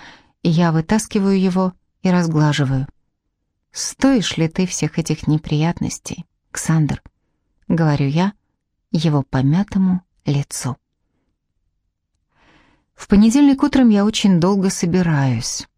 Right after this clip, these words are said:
Все выходные я пыталась понять, что же сказать Ксандру — и уже устала от ощущения, что поселилось у меня в груди и грозило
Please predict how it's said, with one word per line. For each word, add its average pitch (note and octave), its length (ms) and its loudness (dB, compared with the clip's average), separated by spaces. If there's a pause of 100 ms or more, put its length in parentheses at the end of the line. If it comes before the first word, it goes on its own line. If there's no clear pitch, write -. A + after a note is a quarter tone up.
(340)
Все - 240 -2
выходные G3 480 2
я F3+ 120 0
пыталась F3+ 440 -2
понять, F#3 440 0 (380)
что - 340 -2
же A#3 140 0
сказать G#3+ 480 -2
Ксандру — D3+ 800 0 (560)
и G3+ 120 0
уже G#3+ 220 0
устала A3 520 -2
от D#3 120 -6
ощущения, F#3 640 0
что - 200 -4
поселилось F3 640 -2
у - 20 0
меня E3+ 240 0
в D#3+ 60 -4
груди F3 480 0 (360)
и A#3+ 100 0
грозило F3+ 760 2